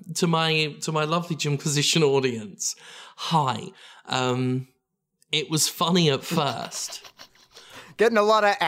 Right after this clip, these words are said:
Speaker 1: the
Speaker 2: ads.
Speaker 1: sheer volume, the sheer volume of emails just circling back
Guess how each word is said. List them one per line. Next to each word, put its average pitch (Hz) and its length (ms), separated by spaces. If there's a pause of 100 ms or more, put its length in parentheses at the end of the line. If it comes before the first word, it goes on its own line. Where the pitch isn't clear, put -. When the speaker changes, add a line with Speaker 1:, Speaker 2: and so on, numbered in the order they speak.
Speaker 1:
the 190 80
Speaker 2:
ads. 214 120
Speaker 1:
sheer 254 360
volume, 185 1120 (220)
the 214 100
sheer 247 240
volume 226 600
of 190 140
emails 175 680
just 170 320
circling 165 580
back 151 260